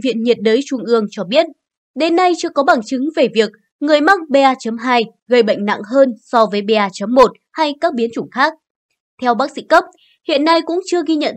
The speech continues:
thông tin Omicron tàng hình lẩn tránh test nhanh. Nhưng trên thực tế, với chủng Omicron, test nhanh sẽ không nhạy bằng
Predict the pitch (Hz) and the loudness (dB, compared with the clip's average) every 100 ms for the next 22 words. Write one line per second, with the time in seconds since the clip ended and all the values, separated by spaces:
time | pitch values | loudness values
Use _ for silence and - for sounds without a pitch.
0 | - 247 214 269 220 _ _ _ 330 311 | -8 -10 -2 -2 -2 _ _ _ 0 2
1 | 320 - 285 269 - 208 180 196 - _ | -2 -4 -6 -4 -2 -2 -2 -6 -6 _
2 | 208 202 - 185 180 220 285 262 233 220 | -4 -4 -4 -10 -10 -6 -6 0 0 -2
3 | - _ _ _ 247 277 254 233 190 - | -8 _ _ _ -2 -2 -2 -6 -8 -6
4 | 208 220 320 _ _ _ 277 349 392 277 | -2 -2 -2 _ _ _ -2 0 -2 -4
5 | - 269 277 269 269 262 214 _ _ - | 0 0 0 -2 0 -2 -4 _ _ -10
6 | 370 349 349 320 320 320 330 302 285 208 | -2 0 0 0 -2 -2 -6 -2 -2 0
7 | 214 | -2